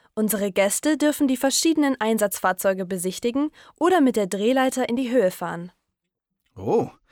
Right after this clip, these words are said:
Speaker 2: die Drehleiter wäre eher nichts für mich. Ich bin nämlich nicht schwindelfrei.
Speaker 1: <laughs> Für dich finden wir bestimmt auch noch etwas Passendes.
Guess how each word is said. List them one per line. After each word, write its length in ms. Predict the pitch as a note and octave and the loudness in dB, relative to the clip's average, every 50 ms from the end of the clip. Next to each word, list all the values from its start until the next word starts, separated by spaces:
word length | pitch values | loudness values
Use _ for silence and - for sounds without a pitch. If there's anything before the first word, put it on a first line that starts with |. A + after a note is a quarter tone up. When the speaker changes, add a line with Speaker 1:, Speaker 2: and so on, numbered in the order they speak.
| - - - - - - | -20 -20 -20 -10 -4 0
Speaker 2:
die 120 | A#2+ A#2+ | 0 0
Drehleiter 600 | A#2 B2 A#2+ D#3 G3 F3 A#2+ A2+ A#2+ - D3 C3+ B2+ | 0 0 0 2 2 2 2 2 2 2 0 0 0
wäre 200 | B2+ B2+ B2+ - | 0 0 0 0
eher 220 | - B2+ A#2+ A2+ | 0 2 2 4
nichts 360 | A2+ A#2 B2+ - - - - | 4 2 2 2 0 -4 -2
für 160 | - - C3+ | 0 2 4
mich. 360 | C3+ B2 C3 C3 - - - _ - - - - - - - | 4 4 4 2 0 -2 -8 _ -18 -18 -18 -18 -16 -8 -4
Ich 140 | E3 D#3+ - | -4 -2 0
bin 140 | F3 E3 | 2 2
nämlich 260 | E3 D#3+ E3 E3 - - | 2 4 2 2 0 0
nicht 180 | F3 D#3 - | 0 0 0
schwindelfrei. 680 | - - F#3 F#3+ D#3+ A#2 F#2+ - G2 F2+ F2 F2+ F2+ - _ _ _ _ _ _ _ _ _ _ _ _ - | 0 0 2 2 2 2 -2 -4 -6 -6 -6 -6 -10 -14 _ _ _ _ _ _ _ _ _ _ _ _ 0
Speaker 1:
<laughs> 60 | F4 E4 - - C#4 E4 - - - _ _ - - | 2 2 4 4 4 2 2 0 -6 _ _ -10 -4
Für 140 | - E4 - | -2 0 2
dich 240 | - E4 D#4 - - | 2 2 2 2 2
finden 300 | - A#3 A#3 - G#3 G#3 | 2 2 2 2 0 0
wir 100 | G3+ F#3 | 0 0
bestimmt 400 | G3+ G3 - - C4 B3 - - | 0 0 0 2 0 2 2 2
auch 180 | A3+ A3 - | 2 2 2
noch 140 | G3+ G3+ F#3+ | 0 -2 -2
etwas 320 | - F#3 F3+ - F#3+ F#3+ - | -2 -2 0 0 -2 -2 -2
Passendes. 600 | - G#3 F#3+ - G3+ F#3+ F3+ F#3 F#3 - - | -4 -4 -4 -2 0 0 0 0 0 -2 -6